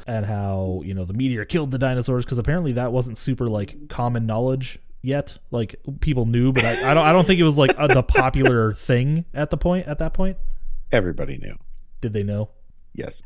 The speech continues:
Speaker 1: I don't,
Speaker 2: everybody
Speaker 1: I,
Speaker 2: knew.
Speaker 1: I don't remember, like, when it became, like, I don't know. I, I, you know, you know the thing. When did, when did that discovery even happen? I'm spending a lot of time
Speaker 2: Well,
Speaker 1: doing
Speaker 2: yeah,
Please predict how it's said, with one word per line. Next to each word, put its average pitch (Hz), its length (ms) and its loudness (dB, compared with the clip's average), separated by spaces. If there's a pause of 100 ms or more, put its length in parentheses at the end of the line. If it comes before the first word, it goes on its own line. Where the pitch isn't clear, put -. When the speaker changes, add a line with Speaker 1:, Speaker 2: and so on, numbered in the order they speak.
Speaker 1:
I 120 40 -4
don't, 107 80 4
Speaker 2:
everybody 107 280 -4
Speaker 1:
I, 131 100 2
Speaker 2:
knew. - 120 -6
Speaker 1:
I 151 140 4
don't 147 160 4
remember, 123 420 2
like, 113 240 0
when 117 160 0
it 110 80 -4
became, 110 460 -2
like, 98 300 -4 (260)
I 127 80 -6
don't 117 100 -4
know. 107 160 -4
I, 120 120 -2 (120)
I, 117 160 -4 (220)
you 110 100 -4
know, 85 200 -8 (100)
you 110 100 -8
know 87 100 -6
the - 120 -14
thing. 85 240 -8 (140)
When 127 120 -8
did, 143 160 -10
when 123 180 -4
did 156 100 -4
that 135 140 2
discovery 107 460 -6
even 92 160 -6
happen? 98 400 -8
I'm 113 140 -6
spending 113 280 -4
a 95 60 -4
lot 95 180 -4
of 92 60 -8
time 156 60 2
Speaker 2:
Well, 185 240 6
Speaker 1:
doing 123 100 4
Speaker 2:
yeah, 117 140 8